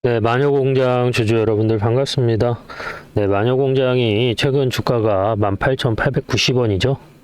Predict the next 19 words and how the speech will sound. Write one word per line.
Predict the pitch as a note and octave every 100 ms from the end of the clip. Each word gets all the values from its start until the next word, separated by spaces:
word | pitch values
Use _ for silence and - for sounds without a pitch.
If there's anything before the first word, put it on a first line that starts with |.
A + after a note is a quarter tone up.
| -
자, | - G#2
지금과 | - D3+ G#3 G3
같은 | F#3 D#3 E3
모습에서 | B2 A#2+ C3+ C3+ B2 E3
여러분들이 | C3 G#2+ C#3+ D3 C#3+ C3+
하셔야 | C#3 E3+ G#3 F#3
될 | D3
거는 | B2 A#2+ A2+
뭐가 | G2 F#2 B2
있냐면은 | A#2 G2+ G2+ A2+ D#3 C#3+ F#2 - -
밑줄을 | B2+ - G3 F#3
딱 | F3
세 | - G3
줄만 | G3+ G#3+ G3+ C#3
그어보시면 | A#2+ G#2+ G#2 A2
됩니다. | G2 F#2+ F#2 F#2 - - - - - -
고점에서 | - A#2+ D#3 D3 B2+ C3 C#3
최저점 | F3 D#3+ A2+ - A#2
찍어주고요. | D3+ D#3 D#3+ G#2 - G#2